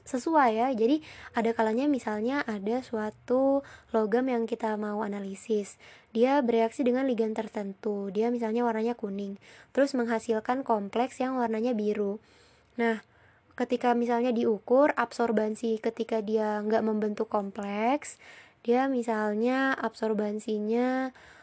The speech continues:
eh, lebih baik gitu. Nilainya lebih besar absorbansinya kalau misalnya ada suatu kurva, bayangin kurva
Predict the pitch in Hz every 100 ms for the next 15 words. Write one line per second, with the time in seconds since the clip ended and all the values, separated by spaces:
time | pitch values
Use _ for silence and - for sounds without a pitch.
0 | - 285 220 214 208 208 202 196 202 240
1 | 240 - 214 - 208 - _ _ _ 220
2 | 208 202 220 254 226 214 196 - 233 233
3 | 233 220 311 214 - 208 202 202 208 220
4 | 208 208 208 214 202 220 233 202 208 -
5 | 214 214 - 208 - - 240 240 208 202
6 | 196 220 285 302 - - - - 220 -
7 | 240 262 294